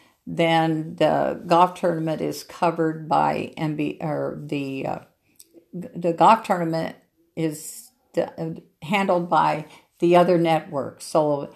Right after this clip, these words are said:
like I said, they alternate each year. I have met so many people who moved from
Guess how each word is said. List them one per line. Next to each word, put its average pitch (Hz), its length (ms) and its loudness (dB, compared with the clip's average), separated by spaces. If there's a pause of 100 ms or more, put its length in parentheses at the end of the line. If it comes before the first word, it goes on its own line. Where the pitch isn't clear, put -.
(280)
like 156 180 -2
I 160 40 4
said, 160 320 4
they 156 220 2
alternate 160 760 -2
each 151 320 -8
year. 139 320 -6 (360)
I 170 140 2
have 175 180 4
met 165 240 -2
so - 240 0
many 202 220 0
people 160 640 -4
who 165 260 0
moved 170 460 0
from 156 540 -2